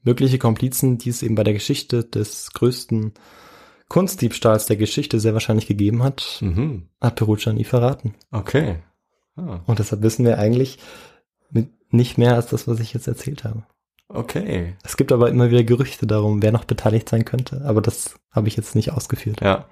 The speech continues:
Speaker 2: Picasso und so weiter wahrscheinlich dann die ganze Zeit irgendwelche Stories.
Speaker 1: Ja.
Speaker 2: Ja, und, äh, das hat man aber dann erfahren, jetzt wie es abgelaufen ist, einfach durch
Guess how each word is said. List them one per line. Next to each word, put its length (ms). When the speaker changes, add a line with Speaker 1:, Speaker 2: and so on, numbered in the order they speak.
Speaker 2:
Picasso 680
und 120
so 160
weiter 240
wahrscheinlich 380
dann 120
die 80
ganze 240
Zeit 200
irgendwelche 280
Stories. 600
Speaker 1:
Ja. 120
Speaker 2:
Ja, 220
und, 240
äh, 60
das 160
hat 140
man 120
aber 140
dann 160
erfahren, 560
jetzt 320
wie 60
es 80
abgelaufen 560
ist, 220
einfach 300
durch 720